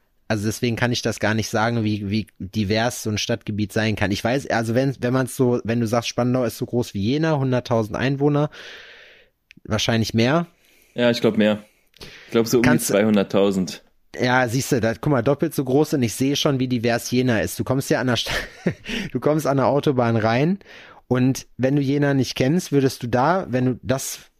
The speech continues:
Speaker 1: Jena bewerten müsstest anhand des ersten Eindruckes von der Autobahn, würdest du niemals denken, dass diese Stadt korrekt ist.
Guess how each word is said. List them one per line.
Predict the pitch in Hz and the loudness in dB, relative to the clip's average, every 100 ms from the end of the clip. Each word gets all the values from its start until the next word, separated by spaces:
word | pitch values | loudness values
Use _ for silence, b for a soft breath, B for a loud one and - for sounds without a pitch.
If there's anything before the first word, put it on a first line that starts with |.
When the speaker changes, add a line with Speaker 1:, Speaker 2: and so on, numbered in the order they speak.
| _ | _
Speaker 1:
Jena | - 123 147 160 | -4 -2 2 0
bewerten | 127 113 127 - 160 | 0 -2 -2 -2 -2
müsstest | 156 156 147 | -2 -4 -6
anhand | 107 113 131 | -4 -2 -2
des | 120 | -2
ersten | 110 135 - 87 | -2 -2 -4 -2
Eindruckes | 117 127 127 - - | -2 0 -4 -4 -4
von | 131 | 0
der | 120 104 | 2 2
Autobahn, | 123 151 139 139 151 151 | 2 0 0 0 2 0
würdest | 143 - | 0 0
du | 117 | -2
niemals | 110 139 143 135 | 0 2 2 0
denken, | - 117 117 123 | 0 -2 0 -2
dass | 117 | -2
diese | - 117 | -2 -2
Stadt | - 120 - | 0 -2 -2
korrekt | - 104 - | -2 -2 -2
ist. | - - | -10 -10